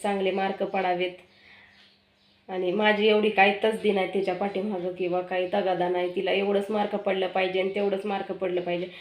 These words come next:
असे नाही, पण चांगली कमीत कमी टक्केवारी तरी चांगली पडली पाहिजे असं माहीसुद्धा अभ्यास करते. आणि तिच्या म्हणजे अभ्यास करायला लक्षात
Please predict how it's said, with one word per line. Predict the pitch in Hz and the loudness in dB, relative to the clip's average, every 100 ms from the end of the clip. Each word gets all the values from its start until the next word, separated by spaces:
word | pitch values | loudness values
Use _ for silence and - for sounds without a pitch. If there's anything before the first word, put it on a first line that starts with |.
| - - | -16 -8
असे | 208 202 | -6 -2
नाही, | 185 185 | -2 -2
पण | - 208 | -2 -4
चांगली | 208 247 233 220 | 2 4 4 2
कमीत | 214 208 202 202 | 0 0 -2 -2
कमी | 202 196 - - 220 | -2 -2 -8 -4 -2
टक्केवारी | 214 208 196 190 | 0 2 2 2
तरी | 190 196 | 0 0
चांगली | 220 202 190 | 0 0 0
पडली | 180 185 185 175 | 0 -2 0 0
पाहिजे | 180 175 175 175 - - - - | 0 0 -2 -4 -8 -18 -18 -6
असं | 185 196 196 | -6 -4 -4
माहीसुद्धा | 208 226 202 202 202 | -2 -2 -2 -2 0
अभ्यास | 185 190 190 | 2 -2 -2
करते. | 196 180 180 | -4 -2 0
आणि | 175 180 | 0 -2
तिच्या | 190 190 185 185 | -2 0 0 2
म्हणजे | 190 180 | 0 0
अभ्यास | 180 180 196 | 0 0 -2
करायला | 202 196 190 202 208 | 0 2 2 0 0
लक्षात | 220 190 | -2 -4